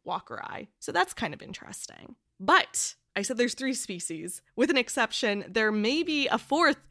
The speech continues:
secret Parasaurolophus. Uh, it's not really <laughs> secret,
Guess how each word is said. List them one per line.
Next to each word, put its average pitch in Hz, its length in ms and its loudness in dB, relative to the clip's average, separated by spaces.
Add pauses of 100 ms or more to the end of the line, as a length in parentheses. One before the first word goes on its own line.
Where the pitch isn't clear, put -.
(120)
secret 302 540 4
Parasaurolophus. 208 1120 0 (180)
Uh, 160 420 2
it's 240 140 8
not 233 100 8
really 180 180 2
<laughs> - 140 -6
secret, 202 300 0